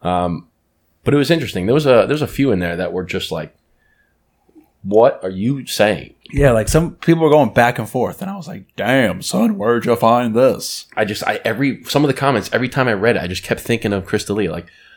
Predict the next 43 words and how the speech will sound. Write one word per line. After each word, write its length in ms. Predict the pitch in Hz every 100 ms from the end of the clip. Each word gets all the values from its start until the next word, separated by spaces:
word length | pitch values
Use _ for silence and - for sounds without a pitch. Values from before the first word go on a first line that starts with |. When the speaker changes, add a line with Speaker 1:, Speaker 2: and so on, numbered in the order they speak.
| _ -
Speaker 1:
"Okay, 580 | 113 - 95 82 92 -
that's 220 | 92 -
not 160 | 92 -
what 100 | 104
I'm 80 | 139
saying, 560 | - 92 73 - 113 - - -
<laughs> 300 | - - -
but 80 | -
you 160 | 113 151
Speaker 2:
You 60 | 135
Speaker 1:
know 60 |
Speaker 2:
know 120 | 123
Speaker 1:
that 100 | 117
Speaker 2:
that 140 | 92 -
'cause 120 | 113
Speaker 1:
'cause 80 | 107
Speaker 2:
I'm 60 | 95
Speaker 1:
you're 100 | 107
a 40 |
Speaker 2:
a 40 |
person. 460 | - 185 - - 139
Speaker 1:
person." 480 | - 196 - - -
<laughs> 40 | - _ _ _ - - - 165
So, 240 | - - 190 165
there 200 | 147 170
was 160 | 156
one 260 | 127 135 127
that 180 | 110 -
I 40 | 107
remember 320 | 117 110 101
he 240 | 104 113 - -
posted, 520 | 113 110 - 90 87 - - _
or 160 | 107 98
the 80 | 95
comment, 500 | 107 113 101 90 - _ _
I 80 | -
forgot, 300 | - 113 120
he 180 | 113 170
was 140 | 196
posting 420 | - 139 131 135
about 460 | 123 107 98 98 - _ -
a 80 |
video 560 | 98 120 117 107 98 92